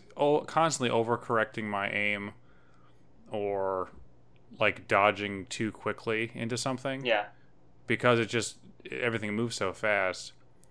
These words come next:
Speaker 1: So even as, like, a bullet hell game, it's not particularly great 'cause it's not balanced for it. It's just kinda like, "Okay, here's how it goes. Here are the patterns." But you move so, so quickly that, again, it's kind of like,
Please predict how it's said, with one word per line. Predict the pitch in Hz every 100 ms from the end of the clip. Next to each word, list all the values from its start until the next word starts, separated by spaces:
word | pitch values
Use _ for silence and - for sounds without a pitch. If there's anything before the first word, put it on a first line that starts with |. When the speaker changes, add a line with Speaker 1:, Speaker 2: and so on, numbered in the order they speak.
| -
Speaker 1:
So | -
even | 147 180 202
as, | 160
like, | 123 107
a |
bullet | 92 110 123
hell | 101 95
game, | 92 95 92 95 95
it's | 95 -
not | 110 107 - - -
particularly | - - 120 104 92
great | 87 98 117 - - - - - - - -
'cause | 131
it's | 127
not | 143 113
balanced | 131 156 104 -
for | - 98 90
it. |
It's | 98 -
just | 104
kinda | - 110
like, | 101 98
"Okay, | 113 107 101
here's | 101 101
how | 110 101
it |
goes. | 101 104 101
Here | 104 98
are |
the | 95
patterns." | - 107 101 98 - - - - - -
But | 110
you | 110 120
move | 113 107 95 -
so, | - 123 123 123
so | 110 - 98
quickly | - 113 - 98 92 - - - - - - - - - -
that, | 104 95 95 - - - - - - - - -
again, | 113 113 107
it's | 98
kind | - 107
of | 98
like, | 101 95